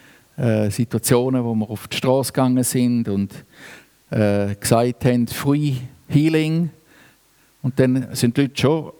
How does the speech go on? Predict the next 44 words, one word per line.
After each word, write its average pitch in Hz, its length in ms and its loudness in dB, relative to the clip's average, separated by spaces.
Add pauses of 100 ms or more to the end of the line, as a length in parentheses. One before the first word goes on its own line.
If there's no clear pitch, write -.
(460)
äh, 110 320 4 (160)
also 117 240 2
das 110 80 0
heisst, 110 360 0
äh, 101 220 2 (760)
„Gratis 156 520 2
Heilung.“ 202 420 2 (1400)
Und, 135 260 4
äh, 113 360 2 (260)
dann 147 140 2
bist 131 120 0
du 175 60 4
herausgefordert, 226 580 2
weil 139 100 4
dann 131 140 4
kommen 214 320 4
sie 226 80 -4
und 180 200 4
sagen, 151 140 2
„Wo 135 100 4
gibt's 214 300 0
das?“ 269 400 2 (580)
Und 131 200 0
dann 135 80 4
sagst 123 340 2
du, 139 40 2
„Ja, 202 120 2 (100)
wir 285 80 2
würden 208 200 -2
gerne 175 200 2
beten 196 500 0 (100)
mit 175 200 -2
dir 180 140 2
im 165 80 0
Namen 160 260 2
von 143 140 0
Jesus.“ 175 480 0
Und 131 100 2
fragen 135 260 2
zuerst 143 300 0
mal, 131 140 2
„Jesus, 151 480 -2
noch 110 320 2
nie 135 180 2